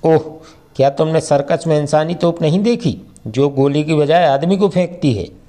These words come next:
मैंने यह वैसी ही बनाई है।" "क्या यह ऐसा कर सकती है?"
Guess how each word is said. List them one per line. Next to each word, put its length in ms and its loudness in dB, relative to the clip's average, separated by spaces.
मैंने 280 2
यह 140 4
वैसी 320 0
ही 100 2
बनाई 340 0
है।" 160 -8
"क्या 180 4
यह 340 4
ऐसा 280 0
कर 200 -2
सकती 520 0
है?" 100 0